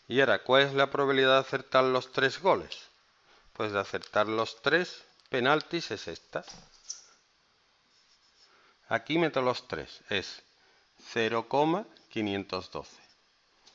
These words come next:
¿Cuál es la probabilidad de acertar dos? Pues aquí acierto dos, aquí acierto dos, aquí acierto dos. Y ya está, fíjate que es cero coma ciento veintiocho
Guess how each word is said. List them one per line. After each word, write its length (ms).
¿Cuál 200
es 80
la 120
probabilidad 340
de 100
acertar 420
dos? 380
Pues 240
aquí 260
acierto 520
dos, 360
aquí 300
acierto 520
dos, 400
aquí 300
acierto 500
dos. 300
Y 100
ya 80
está, 240
fíjate 440
que 140
es 200
cero 260
coma 260
ciento 360
veintiocho 720